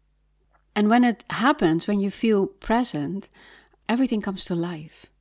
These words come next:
So it's such a gift to be present and aware in this world. You see the things you, you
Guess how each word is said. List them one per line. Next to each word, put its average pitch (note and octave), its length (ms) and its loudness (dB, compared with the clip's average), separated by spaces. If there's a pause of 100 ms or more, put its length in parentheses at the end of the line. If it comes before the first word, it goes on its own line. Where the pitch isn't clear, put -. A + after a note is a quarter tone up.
(960)
So F#3+ 360 0
it's - 240 -4
such - 280 -2
a G3+ 80 2
gift G3 460 2
to F#3 120 -2
be F#3+ 400 0
present F#3+ 480 -2
and E3 160 2
aware E3 380 0
in D#3 160 0
this D#3+ 220 -2
world. E3+ 580 -4 (800)
You G3 220 -2
see A#3 160 0
the G#3+ 80 2
things A3 540 0
you, G3 320 -2 (320)
you G3 260 -4